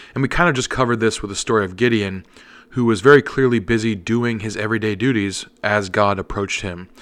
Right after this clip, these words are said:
But also at the example of the prophets, how many of them do we see taken away from their normal work in order to go and do what God asks of them? Um, we have Amos, who was a shepherd,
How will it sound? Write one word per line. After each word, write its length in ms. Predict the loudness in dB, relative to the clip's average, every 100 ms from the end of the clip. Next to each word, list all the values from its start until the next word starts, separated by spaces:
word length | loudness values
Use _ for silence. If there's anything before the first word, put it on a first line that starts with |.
| -20 -20 -20 -20 _
But 240 | 4 4
also 520 | 4 0 2 2 2 -2
at 200 | -6 -4
the 100 | -6
example 420 | -4 -4 0 0
of 100 | -2
the 60 |
prophets, 500 | -4 -2 -4 -2 -8
how 160 | -2 0
many 180 | 2 0
of 100 | -2
them 400 | -2 -2 -4 -8 -16 -20 -20 -20 -2
do 80 |
we 80 | 0
see 240 | 0 -2 -2
taken 380 | -2 -2 -2
away 340 | -4 0 2 2
from 200 | -2 -6
their 120 | -4
normal 380 | 0 0 2 0
work 340 | -2 -6 -8 -8
in 160 | -6
order 240 | -2 -2 0
to 80 | -2
go 280 | 2 0
and 240 | 0 -4 -4
do 200 | -2 -2
what 160 | -2
God 240 | 0 0 0
asks 340 | -2 -4 -6
of 80 | -8
them? 240 | -8 -12 -16 -20 -20 -20 -20 -16 -8
Um, 420 | -4 -2 -4 -8 -16 -6
we 180 | -2
have 180 | 0 -2
Amos, 400 | 0 0 0 -2
who 80 | -4
was 100 | -4
a 60 | -4
shepherd, 560 | 0 0 2 0 0